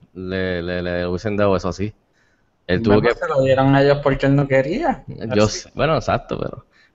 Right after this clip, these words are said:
Speaker 1: pero él,
Speaker 2: No,
Speaker 1: él,
Speaker 2: se
Speaker 1: él,
Speaker 2: cumplió. Y, y, pues, le están bateando mil todavía.
Speaker 1: <laughs> I guess so, yo no sé, a mí me preocupa un poquito. Hay que, hay que, tienen que, tienen que hacer algo grandi-, o sea, buenísimo para yo estar a-, at ease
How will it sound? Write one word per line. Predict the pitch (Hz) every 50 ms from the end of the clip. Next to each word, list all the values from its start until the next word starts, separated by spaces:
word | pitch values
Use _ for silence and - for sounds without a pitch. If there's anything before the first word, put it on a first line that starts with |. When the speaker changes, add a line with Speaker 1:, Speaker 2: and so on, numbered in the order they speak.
| _
Speaker 1:
pero | - 98 95 92 92 90
él, | 87 90 98 101 104
Speaker 2:
No, | 104 - -
Speaker 1:
él, | - 202 202
Speaker 2:
se | 202 185 - - -
Speaker 1:
él, | - -
Speaker 2:
cumplió. | - - 381 349 - - - - - _ _ _ _ _
Y, | 127 127 120 120 117 - 123 120
y, | 117
pues, | - - 107 123 180 269 285 254 214 185 - _ _ _ _ _ _ _ _ _ _ _ _ _ _
le | 123 123
están | - - 139 127 127
bateando | 139 143 165 165 170 175 175 175 165
mil | 165 156 156 156
todavía. | 156 147 147 143 139 131 123 120 117 117 - - _ _ _ _ - -
Speaker 1:
<laughs> | 160 - - - - _ -
I | 104 104 98
guess | 107 120 120 -
so, | - - 107 101 101
yo | 98 98 101
no | 104
sé, | 98 101 98
a |
mí | 101 110 117 120
me | 120
preocupa | 143 143 131 131 135
un | 127 120
poquito. | 120 104 98 95 92 - 90 87 - - _ - - - - - - _ _ -
Hay | 110 120
que, | - 156 139
hay | - 135 131
que, | - - 135 131 131
tienen | 127 127 123 135 135
que, | 139 139 135 135 131 131
tienen | 127 123 131 135 135
que | - 143 139 135 135 131 127 123 117 113 101 67 65 65
hacer | 101 113 - 120 120
algo | 123 120 123 117 120 117 113 107
grandi-, | 98 104 101 98 98 98 98 98 101 -
o |
sea, | - 113 101 98
buenísimo | 95 92 95 92 92 104 107 101 104 101 95 92
para | 87 92 90
yo | 90 92
estar | - - 104 98
a-, | 98 95 92 -
at | - 98 95 82
ease | 78 98 95 98 - - -